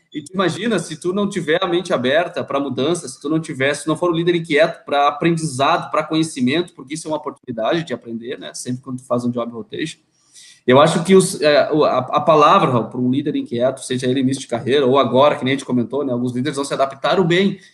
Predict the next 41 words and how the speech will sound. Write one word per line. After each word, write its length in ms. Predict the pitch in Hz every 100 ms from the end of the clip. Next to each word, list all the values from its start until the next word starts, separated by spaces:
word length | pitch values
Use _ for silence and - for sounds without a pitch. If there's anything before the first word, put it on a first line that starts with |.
| _
à 80 | 123
situação 400 | - 135 135 135
do 120 | 127
home 200 | 123 120
office, 400 | 127 143 143 -
tem 160 | - 123
que 40 |
trabalhar 360 | 127 123 113 113
em 40 |
casa, 540 | - 117 135 131 127 - _
de 80 | 131
não 200 | 131 127
ter 100 | 147
o 80 | 143
olho 180 | 147 143
no 120 | 135
olho 180 | 139 131
com 60 |
a 40 | 123
sua 160 | 127
equipe, 720 | 107 - 143 151 147 143 - _
de 80 | -
ter 100 | 127
que 60 |
fazer 720 | 131 123 127 143 139 135 127
reuniões 540 | 123 131 131 131 139 120
videoconferência. 1000 | 131 127 120 113 107 123 151 147 135 - _
Alguns 260 | 120 131
líderes 220 | 123 143 151
não 120 | 151
se 80 | 135
adaptaram 480 | 123 - 120 139
bem 180 | 117 110
a 60 | 110
isso, 280 | 110 - 113
não 80 |
conseguiram 480 | 113 131 131 139 151
gerar 300 | 147 131 131
o 60 | 123
mesmo 200 | 120 117
resultado. 520 | 110 107 - 104